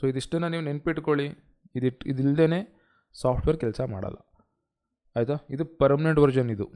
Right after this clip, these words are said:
ಇದರಲ್ಲಿ ಪುನಃ Telegram-ಗೆ ಹೋಗಿ ವಾಪಸ್ ಬನ್ನಿ, WhatsApp ಬನ್ನಿ, Telegram ಬನ್ನಿ, ಇವೆಲ್ಲ ಏನೂ ಇಲ್ಲ.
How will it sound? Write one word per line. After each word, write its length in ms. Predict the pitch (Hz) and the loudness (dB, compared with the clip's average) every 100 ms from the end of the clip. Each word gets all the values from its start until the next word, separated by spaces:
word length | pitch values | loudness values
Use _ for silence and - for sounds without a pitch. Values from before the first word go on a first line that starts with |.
| - | -12
ಇದರಲ್ಲಿ 340 | 113 123 127 | -4 -2 -2
ಪುನಃ 220 | 120 127 | -4 -6
Telegram-ಗೆ 600 | 131 120 120 127 131 127 | -6 -6 -6 -4 -6 -6
ಹೋಗಿ 320 | 120 117 117 113 | -8 -6 -2 2
ವಾಪಸ್ 360 | 107 120 117 | 2 2 0
ಬನ್ನಿ, 300 | 117 113 107 | -2 -4 -2
WhatsApp 400 | 101 104 - 113 | -2 -2 -2 0
ಬನ್ನಿ, 240 | 110 107 104 | -2 -2 -2
Telegram 500 | 104 113 120 120 113 | -2 -2 -2 -4 -6
ಬನ್ನಿ, 180 | 110 | -8
ಇವೆಲ್ಲ 220 | 107 107 117 | -4 0 0
ಏನೂ 380 | 107 107 117 | 2 0 -2
ಇಲ್ಲ. 180 | 107 98 | -4 -6